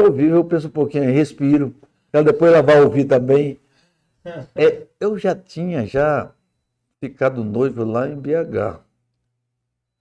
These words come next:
Speaker 1: Mas eu tinha muita vontade de voltar pro Ceará. Eu mais velho, né? Por ter essas ideias todas foram na minha cabeça de montar a indústria.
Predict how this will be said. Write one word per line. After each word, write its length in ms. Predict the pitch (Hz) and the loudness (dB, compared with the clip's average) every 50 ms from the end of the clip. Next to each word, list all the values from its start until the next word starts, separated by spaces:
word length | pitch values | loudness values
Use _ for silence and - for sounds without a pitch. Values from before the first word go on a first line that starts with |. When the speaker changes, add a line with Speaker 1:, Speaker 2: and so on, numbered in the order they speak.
| _ _ _ _ _ _ _ - | _ _ _ _ _ _ _ -8
Speaker 1:
Mas 140 | - 143 | -6 -6
eu 60 | 143 - | -6 -6
tinha 160 | 170 165 156 | -8 -8 -6
muita 400 | 147 151 170 208 - - 202 175 | -6 -8 -10 -12 -10 -8 -8 -8
vontade 960 | 147 151 135 113 - _ _ _ - 131 139 143 123 90 - - - - - - _ _ _ _ _ _ _ _ _ _ _ _ _ _ | -6 -6 -8 -10 -10 _ _ _ -4 -2 0 0 -2 -4 -6 -16 -20 -20 -20 -20 _ _ _ _ _ _ _ _ _ _ _ _ _ _
de 120 | - 110 107 | -10 -8 -2
voltar 400 | 120 120 110 - - 120 123 127 | 0 0 0 0 -2 -4 -4 -4
pro 80 | - | -6
Ceará. 500 | - - 175 180 190 175 156 139 131 120 _ _ _ _ _ _ _ _ - | -8 -6 -4 -2 -2 -2 -2 -4 -6 -12 _ _ _ _ _ _ _ _ -8
Eu 120 | - 285 | -8 -6
mais 220 | 247 214 190 160 | -2 -2 -2 -2
velho, 400 | 131 139 160 175 170 160 143 127 | 0 2 4 4 4 4 0 -4
né? 260 | 117 131 151 165 151 _ _ _ _ _ _ _ _ _ _ _ | -6 -8 -8 -10 -12 _ _ _ _ _ _ _ _ _ _ _
Por 120 | - 120 | -16 -14
ter 120 | - - 139 | -6 -4 -4
essas 260 | 123 - - 123 117 | -4 -4 -6 -8 -6
ideias 520 | 117 104 107 117 123 135 127 98 - _ _ _ _ - | -6 -4 0 2 2 2 2 -2 -4 _ _ _ _ -4
todas 320 | 143 151 139 127 113 - | -2 -2 -2 -2 -8 -10
foram 200 | - 127 123 120 | -10 -10 -8 -6
na 100 | 113 117 | -6 -6
minha 160 | 110 110 117 110 | -6 -6 -8 -8
cabeça 580 | - 110 95 - 110 120 131 131 131 - 113 | -8 -10 -10 -6 -4 -4 -4 -4 -4 -8 -14
de 60 | 107 | -14
montar 260 | - 110 104 - 104 104 | -12 -12 -12 -10 -10 -10
a 40 | |
indústria. 560 | 113 110 104 120 127 127 110 _ _ 90 82 | -10 -10 -10 -12 -12 -12 -14 _ _ -18 -18